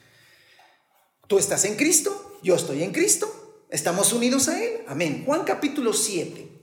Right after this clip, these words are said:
por ejemplo. Ya Jesús había dicho algo, eh, que Él,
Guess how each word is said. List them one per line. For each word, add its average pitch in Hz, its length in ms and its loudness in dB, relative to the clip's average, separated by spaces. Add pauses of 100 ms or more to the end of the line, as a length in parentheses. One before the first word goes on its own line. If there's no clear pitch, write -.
(420)
por 143 160 -4
ejemplo. - 340 -12 (1400)
Ya 170 200 0
Jesús 240 380 0
había 220 260 0
dicho 226 760 -6
algo, 165 880 -2 (920)
eh, 123 840 -6
que 160 320 0
Él, 226 500 -2